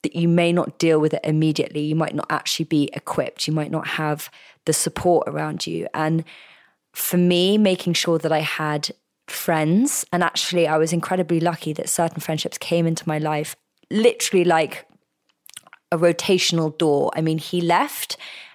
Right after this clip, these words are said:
and this best friend came in, and it was just like a gift from the universe. It was like, "We're gonna help you get through this, and, and here's a little, a little way we're gonna do that."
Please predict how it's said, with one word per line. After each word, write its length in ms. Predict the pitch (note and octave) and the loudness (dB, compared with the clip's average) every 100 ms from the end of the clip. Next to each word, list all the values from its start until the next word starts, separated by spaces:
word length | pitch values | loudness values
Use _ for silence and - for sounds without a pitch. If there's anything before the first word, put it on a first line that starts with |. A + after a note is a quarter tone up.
| _ | _
and 120 | D#3+ D#3+ | -2 0
this 120 | D#3+ | 0
best 260 | D#3+ D#3+ | -2 -2
friend 220 | - D#3 D#3 | -4 -6 -6
came 280 | - D3+ | -6 -4
in, 200 | D3+ D3+ | -6 -6
and 160 | D3+ D#3 | -6 -6
it 80 | - | -4
was 100 | E3 | -6
just 240 | - D#3 | -4 -6
like 140 | D#3 D#3+ | -6 -6
a 40 | |
gift 320 | D3+ D3+ - | -4 -6 -8
from 220 | - - | -14 -10
the 100 | F3+ | -8
universe. 520 | F3+ E3+ E3 - - - | -8 -8 -8 -8 -10 -12
It 80 | |
was 140 | F#3 - | -10 -6
like, 280 | - - - _ | -6 -6 -14 _
"We're 100 | E3 | -2
gonna 220 | D#3+ D3+ | 0 0
help 320 | D3+ D#3 - D#3 | 0 -2 -2 -6
you 60 | |
get 180 | - D3+ | -6 -6
through 260 | - C#3+ C#3+ | -4 -4 -4
this, 300 | - - - | -6 -6 -8
and, 160 | E3 - - | -10 -10 -6
and 120 | D3+ | -4
here's 380 | C3+ D#3+ D3+ C#3+ | 0 2 2 0
a 60 | |
little, 400 | D3 D#3 D#3 D3+ - - - - - | 0 0 0 -2 -6 -20 -20 -20 -6
a 40 | D#3 | 0
little 220 | D3+ D3+ | 0 2
way 220 | D#3 D3+ | 2 2
we're 100 | D3 | 2
gonna 220 | D3+ C#3+ | 0 -2
do 200 | C#3+ D#3 | 0 0
that." 300 | D3 D3+ - | 0 -4 -8